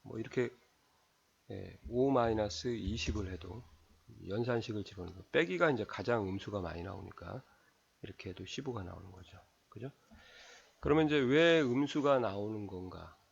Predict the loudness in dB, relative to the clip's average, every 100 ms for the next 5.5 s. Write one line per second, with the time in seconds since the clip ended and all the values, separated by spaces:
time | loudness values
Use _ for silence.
0 | _ -8 -6 -4 -4 -6 -6 -10 -8 -8
1 | -10 -14 -14 -18 -16 -12 -10 -10 -12 -12
2 | -10 -10 -12 -20 -20 _ _ _ -8 -6
3 | -6 -8 -12 -14 -12 -10 -10 -14 -16 _
4 | _ _ _ -20 -20 _ _ -18 -14 -12
5 | -12 -14 -20 -20